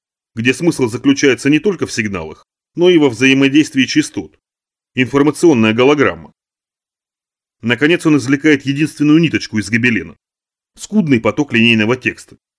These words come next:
Судя по метатегам, его воссоздали из акустического сигнала, скорее всего голосового канала, настолько слабого,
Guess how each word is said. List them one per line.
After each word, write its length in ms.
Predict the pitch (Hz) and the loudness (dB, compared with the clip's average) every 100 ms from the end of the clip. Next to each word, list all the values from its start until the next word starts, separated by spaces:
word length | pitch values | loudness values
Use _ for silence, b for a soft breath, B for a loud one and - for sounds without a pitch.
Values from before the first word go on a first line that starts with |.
| _ _ _ _ _ | _ _ _ _ _
Судя 340 | - 180 160 139 | -12 -4 0 2
по 120 | 156 | 2
метатегам, 680 | 151 151 143 185 113 85 76 _ - | 2 0 2 2 2 -4 -12 _ -6
его 300 | 113 139 151 | 0 2 4
воссоздали 680 | 135 - 151 123 151 160 107 | 2 0 -4 0 2 2 2
из 180 | 107 | 0
акустического 680 | 120 147 135 170 - - 151 | -2 -6 -12 -8 -6 0 2
сигнала, 540 | 135 175 147 92 78 - _ _ _ - | 2 0 0 -2 -8 -18 _ _ _ -12
скорее 360 | - 185 202 | 0 2 4
всего 280 | - 151 156 | 2 2 2
голосового 560 | 127 127 - 151 135 120 | 4 0 2 2 2 2
канала, 440 | 156 127 82 78 - _ _ | 0 0 -4 -12 -20 _ _
настолько 460 | 131 131 - 214 147 | -2 -2 0 0 0
слабого, 480 | - 110 87 78 | -2 -2 -4 -10